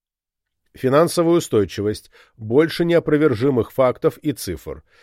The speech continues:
сделать доступным для среднего читателя. Я всегда сторонился политики и отказывался от всех предложенных мне должностей.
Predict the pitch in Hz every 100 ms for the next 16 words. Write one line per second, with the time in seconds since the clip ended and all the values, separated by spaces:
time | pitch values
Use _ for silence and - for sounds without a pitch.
0 | _ - 110 127 202 196 151 143 - 143
1 | 147 190 190 156 135 131 107 101 127 135
2 | 151 101 80 67 57 _ _ _ _ _
3 | _ _ _ _ _ _ _ _ _ 110
4 | 143 196 220 185 185 - 175 175 185 -
5 | 143 151 196 214 131 - 110 113 143 156
6 | 151 151 _ _ _ _ - 139 - 202
7 | 190 180 170 147 - 127 - - 180 -
8 | 151 147 117 123 151 131 143 120 - 98
9 | 104 110 - _ _ - 101 113 95 107
10 | 95 - -